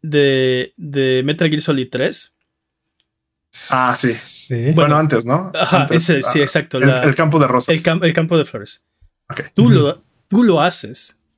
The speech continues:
Speaker 1: tú lo
Speaker 2: Y no,
Speaker 1: hiciste.
Speaker 2: y no va-, y no avanzas,
Speaker 1: O
Speaker 2: no
Speaker 1: sea, no
Speaker 2: puedes
Speaker 1: puedes,
Speaker 2: avanzar.
Speaker 1: exacto. Eh, eh, eh, pero el punto es, no te lo, si yo te lo cuento, está perdiendo, está perdiendo fuerza la, la historia, ¿no?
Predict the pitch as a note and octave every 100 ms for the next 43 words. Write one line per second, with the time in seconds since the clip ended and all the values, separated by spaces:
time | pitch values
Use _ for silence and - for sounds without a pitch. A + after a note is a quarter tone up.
0 | _ - G#3 A3+ F#3+ C#3+ B2+ C#3+ - -
1 | C#3 C3 C#3+ C#3+ - C#3 C3+ C#3 C3+ C3+
2 | C#3+ C3+ A#2+ - C3+ F3 F3 C#3 F#3+ -
3 | F#3 F3 E3 E3+ D3+ - B2+ _ - F#3
4 | F#3+ G3 F3+ E3+ E3+ E3 E3 D3+ - F3+
5 | E3+ G3+ F#3+ F#3 E3+ _ _ _ _ F#3+
6 | G#3 G#3+ C4 A#3 E3 - G3 G3+ A3 C#4
7 | A3+ F#3+ G#3+ A3+ E3 D#3 C4 - _ _
8 | _ _ _ _ _ _ _ _ _ _
9 | _ _ _ G3 E3+ G#3 - A3 G3+ G3
10 | G3 G3+ F#3+ E3+ F#3 G#3+ G3 F#3 F#3+ F#3
11 | F#3+ E3+ E3+ F#3+ - _ _ _ _ _
12 | _ _ _ _ _ _ _ _ _ _
13 | F#3 E3+ F3+ E3+ E3 E3+ G3+ G3+ C#3 A2+
14 | B2+ E3+